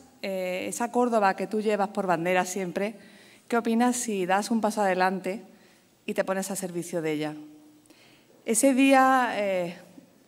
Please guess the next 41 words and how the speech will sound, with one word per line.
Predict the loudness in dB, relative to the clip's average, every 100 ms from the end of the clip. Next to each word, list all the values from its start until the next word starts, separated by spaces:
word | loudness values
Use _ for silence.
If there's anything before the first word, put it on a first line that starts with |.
| _ _ _ _
piensas, | -4 0 2 0 -2 -4 -4 -6 -10
piensas, | -6 0 0 -2 -6 -10 -12 -12
avanzas | -8 -4 -6 -6 -8 -8 -10 -20 -20 -20 -8
y | -2 0
dices, | 0 -2 -4 -2 -4 -8 -18 -20 _
"Sí, | -10 -6 -4
me | -4 -4
pongo | -2 -2
al |
servicio | -2 -4 -2 -4
de | -4
mi | -4
tierra, | -4 -4 -6
claro | -6 -6
que | -6
sí". | -8 -8 -10 -14 -20 -20 -18 -18 -20 -20 _
Y | 4 6
piensas | 8 10 10 10 8
de |
primera | 8 8 12 12
hora, | 12 12 12 10
improvisas | 8 6 6 6 8 8 6 4
y, | 4 4
y | 2 2
dices, | 2 4 2 2 -6 0
"Bien, | 6 8 6 -2 -10 -16 -6
en | 4
mi | 6 6
terreno". | 6 6 4 2 -4 -16 -20 -20 -20 -20 -20 -6
Eh, | -2 0 0 -2 -4
en | -2
mi | 0 0
vida, | 2 2 2
como, | 2 4 4 4 -2 -8
como | -6
siempre | -2 0 2 2
digo, | 4 4
de | 4
mujer, | 2 0 2 2 4
de | 4
madre, | 6 8 6 4